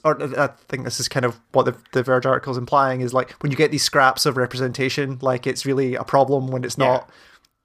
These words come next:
Speaker 1: it's not come from, like, even the, the, their motion capture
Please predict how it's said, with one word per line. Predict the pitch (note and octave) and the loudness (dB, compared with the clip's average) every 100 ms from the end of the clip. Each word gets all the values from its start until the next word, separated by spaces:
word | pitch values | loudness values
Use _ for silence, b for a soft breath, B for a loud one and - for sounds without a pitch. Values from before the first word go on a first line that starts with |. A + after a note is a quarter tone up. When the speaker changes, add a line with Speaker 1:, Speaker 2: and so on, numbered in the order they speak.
| _ - | _ -6
Speaker 1:
it's | C#3+ | 0
not | D3 - | 0 0
come | C#3+ C3 | -4 0
from, | C#3 B2 | 0 2
like, | C#3+ A3+ | 2 2
even | F#3 | 2
the, | F#3 | 4
the, | D3+ D3 C#3+ C3+ C3 A#2+ _ b b b b | 2 2 2 4 2 0 _ b b b b
their | - C#3 C3 | -2 2 2
motion | C3+ - C#3+ | 0 -4 0
capture | C3+ C#3+ E3+ D#3 D3+ | 2 2 2 4 2